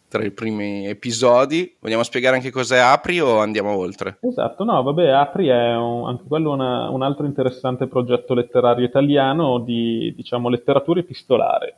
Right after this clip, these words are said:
Speaker 2: Cosa
Speaker 1: Mm.
Speaker 2: succede? Tu ti abboni e poi, eh, ogni, una volta era ogni mese, adesso credo sia diventato ogni due mesi ti viene recapitata una lettera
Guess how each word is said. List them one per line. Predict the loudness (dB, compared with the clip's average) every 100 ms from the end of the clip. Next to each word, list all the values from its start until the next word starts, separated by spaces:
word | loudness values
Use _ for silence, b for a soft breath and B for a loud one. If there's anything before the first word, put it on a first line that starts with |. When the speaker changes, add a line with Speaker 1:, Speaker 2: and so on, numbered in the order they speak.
| _ _
Speaker 2:
Cosa | -4 -4
Speaker 1:
Mm. |
Speaker 2:
succede? | -6 -2 0 0 0
Tu | -2
ti | 2
abboni | 2 4 4 4 2 -2 0
e | 4 4 4
poi, | 4 4 4 2
eh, | 2 2 2
ogni, | 0 -2 -2 -2 -2 -4 B B B
una | -2 2
volta | 2 4
era | 4
ogni | 4 2 -2
mese, | -2 0
adesso | 0 -2 -8
credo | -10 -10
sia | -12
diventato | -12 -10 -10 -6
ogni | -4 -6
due | -4 -2
mesi | -2 -4 -6 -8
ti | -8
viene | -8 -4 -2
recapitata | -2 -4 -8 0 0 0
una | -2 -2 -2
lettera | -4 _ -2 -2 -6